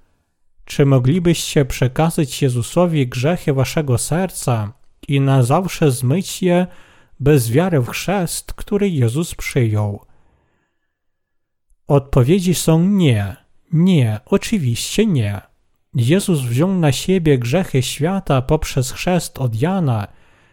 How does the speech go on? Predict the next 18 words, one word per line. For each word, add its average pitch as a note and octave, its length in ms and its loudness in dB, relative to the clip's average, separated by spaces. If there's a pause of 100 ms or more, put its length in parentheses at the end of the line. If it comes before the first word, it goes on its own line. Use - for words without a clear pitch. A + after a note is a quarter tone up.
(220)
i D3 120 2
dlatego D3 680 2
On F#3 320 2
został D#3 720 2
ukrzyżowany C#3+ 1000 0 (480)
i C3 220 2
przyjął E3 560 2
karę F3+ 600 0
za C3+ 240 2
wszystkie C#3+ 640 -4
grzechy F3+ 640 -2 (120)
swoją E3 600 0
własną C3 580 0
krwią. A2 640 -2 (680)
Czyż C3 240 2
moglibyście D3 720 0
się C3 300 0
zbawić C#3+ 680 -2